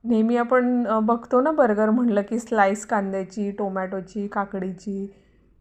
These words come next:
ते तरी आपण खातोच ना नेहमी. मग थोडंसं वेगळं करायला काय हरकत आहे? आपणही शिकतो किंवा आपल्याला ही वेगळी चव कळते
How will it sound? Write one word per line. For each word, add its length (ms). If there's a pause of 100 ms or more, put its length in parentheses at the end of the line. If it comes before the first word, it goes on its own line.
(100)
ते 160
तरी 120
आपण 260
खातोच 420
ना 100
नेहमी. 340
मग 200
थोडंसं 380
वेगळं 320
करायला 380
काय 180
हरकत 400
आहे? 100 (380)
आपणही 420
शिकतो 500
किंवा 220
आपल्याला 400
ही 140
वेगळी 340
चव 320
कळते 460